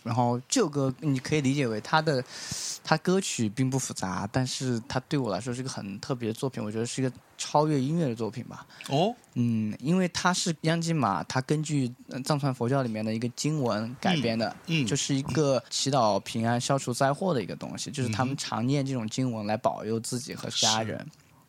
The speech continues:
Speaker 1: 然后他在干的事情就是他想把这种传统的经文啊，和现代的这种流行的，现代是，当下前沿的东西、流行的东西做结合，
Speaker 2: 嗯，
Speaker 1: 然后以新的形式保存下来，
Speaker 2: 嗯。
Speaker 1: 并且让它传播。
Speaker 2: 啊。
Speaker 1: 我觉得这个理念非常好，然后
Speaker 2: 是。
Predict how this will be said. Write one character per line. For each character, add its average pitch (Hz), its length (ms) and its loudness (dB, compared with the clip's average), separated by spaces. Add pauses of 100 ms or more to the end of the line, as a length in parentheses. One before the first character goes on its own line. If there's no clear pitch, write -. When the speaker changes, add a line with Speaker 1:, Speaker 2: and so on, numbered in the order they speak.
(120)
Speaker 1:
然 117 100 2
后 135 40 4
他 196 200 2
在 202 120 2
干 156 140 2
的 127 60 0
事 - 80 -4
情 117 100 -2
就 117 160 -4
是 113 60 -2
他 139 160 -2
想 127 160 0
把 117 240 -4 (420)
这 135 140 -4
种 113 140 0
传 123 200 0
统 143 140 -2
的 120 60 -8
经 151 260 -2
文 117 100 -8
啊， 101 240 -4 (100)
和 120 220 -2
现 156 300 0
代 127 100 2
的 110 120 -2
这 107 60 -4
种 110 180 -2
流 104 160 -2
行 123 120 -4
的， 104 160 -2
现 127 260 -2
代 117 220 2
是， - 260 -4 (280)
当 156 160 2
下 175 140 0
前 113 220 -2
沿 127 120 0
的 123 80 -2
东 120 180 -2
西、 120 200 -4
流 107 240 -2
行 131 100 0
的 113 100 -2
东 104 160 -6
西 - 120 -10
做 - 160 -2
结 117 260 -2
合， - 160 -8 (140)
Speaker 2:
嗯， 170 340 0
Speaker 1:
然 110 100 0
后 139 140 2
以 117 220 0
新 - 240 0
的 202 100 2
形 107 180 -6
式 - 240 -6 (240)
保 95 160 0
存 110 220 -6
下 113 160 -4
来， 87 120 -4
Speaker 2:
嗯。 - 120 -12
Speaker 1:
并 120 120 -2
且 117 120 -6
让 110 100 -4
它 113 120 -2
传 117 280 -2
播。 117 180 -2
Speaker 2:
啊。 117 60 -8 (440)
Speaker 1:
我 - 40 -4
觉 131 60 4
得 143 60 2
这 151 80 2
个 160 80 4
理 123 140 0
念 123 220 0
非 131 220 0
常 117 180 -2
好， 107 220 -6
然 110 180 4
后 135 280 4
Speaker 2:
是。 107 60 -6